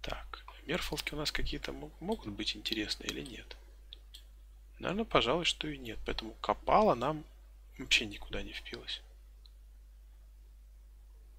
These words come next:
Флешерыба, да, флешерыба — это единственное, что нам как бы приходится брать, потому что,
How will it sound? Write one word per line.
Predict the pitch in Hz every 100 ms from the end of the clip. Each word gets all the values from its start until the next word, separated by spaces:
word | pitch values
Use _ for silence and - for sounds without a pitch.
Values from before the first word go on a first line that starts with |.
| - - - - -
Флешерыба, | - - 143 - 139 233 220 180
да, | 170 113
флешерыба — | - - 170 196 135
это | -
единственное, | 160 151 160 - 117
что | -
нам | 113 - -
как | 110
бы | 113
приходится | - - - 113 110 -
брать, | - 151 220 -
потому | - - 120
что, | - - 107